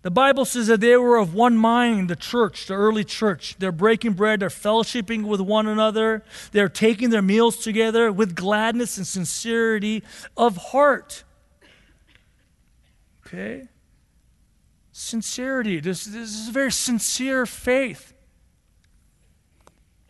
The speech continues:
So the topic of today's sermon, they were unified, and the topic of our sermon today is unity or oneness. All right?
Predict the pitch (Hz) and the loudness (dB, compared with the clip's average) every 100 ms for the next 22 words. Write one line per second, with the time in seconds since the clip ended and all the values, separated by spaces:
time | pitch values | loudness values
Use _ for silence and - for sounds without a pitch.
0 | _ _ _ _ _ _ _ _ _ 196 | _ _ _ _ _ _ _ _ _ -6
1 | 190 180 226 320 339 277 226 190 - 226 | -4 -2 0 0 0 -2 -2 -2 -2 0
2 | 254 208 - 247 262 233 202 202 208 214 | 0 0 -2 2 2 2 0 0 -2 -4
3 | - _ _ _ _ _ _ _ _ _ | -10 _ _ _ _ _ _ _ _ _
4 | _ - 165 262 285 233 302 269 - 226 | _ -10 -4 -2 0 0 0 -2 2 2
5 | 226 233 220 202 226 _ _ _ 196 240 | 2 0 -2 -4 -8 _ _ _ -6 -4
6 | 285 311 247 247 214 196 - 254 254 185 | -2 -4 -4 -2 0 -2 -2 -2 -4 -2
7 | 208 196 151 175 233 233 233 247 247 208 | 0 0 0 -2 0 0 -2 -2 -4 -8
8 | _ _ - 175 175 208 208 170 - - | _ _ -6 -4 0 0 0 -4 -10 -16
9 | - _ _ _ _ - 135 156 196 | -18 _ _ _ _ -20 -12 -8 -8